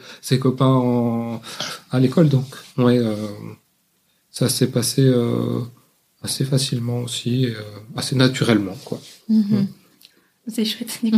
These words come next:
Speaker 3: euh,
Speaker 2: <laughs>
Speaker 3: parce que c'est vrai que des fois, ça peut être la cause animale, la cause environnementale. Mais, et du coup, vous, c'est vraiment dans votre parcours, euh, bah, professionnel, euh, que
Speaker 2: Ouais,
Speaker 3: vous
Speaker 2: c'est
Speaker 3: avez eu
Speaker 2: vrai.
Speaker 3: ces déclics.
Speaker 1: Oui, oui, c'est vrai,
Speaker 2: Ouais.
Speaker 1: ouais.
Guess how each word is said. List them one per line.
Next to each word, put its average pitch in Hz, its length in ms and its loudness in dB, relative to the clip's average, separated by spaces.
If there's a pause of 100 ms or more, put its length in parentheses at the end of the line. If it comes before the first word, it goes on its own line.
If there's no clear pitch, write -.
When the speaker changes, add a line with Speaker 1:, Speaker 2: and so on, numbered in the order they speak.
Speaker 3:
euh, 233 280 8
Speaker 2:
<laughs> 247 60 6
Speaker 3:
parce - 540 -6
que 220 100 -4
c'est 214 140 -8
vrai 214 140 -4
que 208 60 -6
des 208 100 0
fois, 202 120 -4
ça 214 140 -6
peut 214 100 -8
être 196 100 -8
la 202 120 -6
cause 202 180 -10 (200)
animale, 202 400 -6
la 196 80 -10
cause 202 180 -14
environnementale. 190 600 -10
Mais, 226 180 2
et 226 60 0
du 220 100 6
coup, 262 100 4
vous, 262 120 4
c'est 269 140 0
vraiment 196 280 -2
dans 214 80 0
votre 196 200 -6
parcours, 220 440 -4
euh, 196 300 -4 (440)
bah, 196 360 -6
professionnel, 196 720 -12
euh, 190 220 -16 (360)
que 208 120 0
Speaker 2:
Ouais, 208 100 -4
Speaker 3:
vous 202 80 -6
Speaker 2:
c'est 196 120 0
Speaker 3:
avez 196 100 2
eu 196 40 0
Speaker 2:
vrai. 202 140 0
Speaker 3:
ces - 40 -2
déclics. 185 240 -2
Speaker 1:
Oui, 156 160 8
oui, 147 160 4
c'est - 140 2
vrai, - 360 2
Speaker 2:
Ouais. 143 80 2
Speaker 1:
ouais. 143 80 0